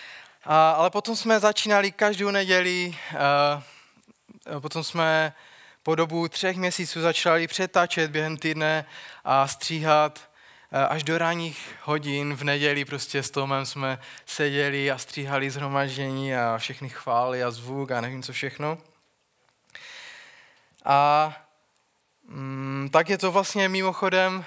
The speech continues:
do dneška i s, se školkama, že vlastně do, jestli někdy, když třeba se připravuju déle v sobotu,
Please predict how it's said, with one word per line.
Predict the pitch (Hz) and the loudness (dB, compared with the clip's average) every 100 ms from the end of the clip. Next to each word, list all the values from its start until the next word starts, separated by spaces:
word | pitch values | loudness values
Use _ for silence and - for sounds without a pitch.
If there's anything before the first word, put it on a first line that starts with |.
| - | -4
do | 160 | -2
dneška | 170 175 - 175 | 0 0 2 4
i | 165 170 | 4 0
s, | - - - - | -4 -6 -8 -6
se | 151 | -4
školkama, | 156 180 180 202 185 117 107 | 0 4 4 4 2 -2 -8
že | 110 123 123 | -12 -10 -8
vlastně | 127 - 143 | -8 -6 -4
do, | 139 143 131 - - - | -2 -2 -4 -14 -20 -20
jestli | - - | -14 -6
někdy, | 143 143 151 147 - _ _ | -4 0 0 -2 -10 _ _
když | 147 135 | -10 -10
třeba | - 151 139 | -6 -4 -4
se | - | -6
připravuju | 139 143 143 139 143 | -10 -6 -2 0 0
déle | 139 139 151 156 | 0 2 2 0
v | 143 - - | -4 -12 -14
sobotu, | - 139 143 143 151 151 | -12 -6 -6 -6 -6 -6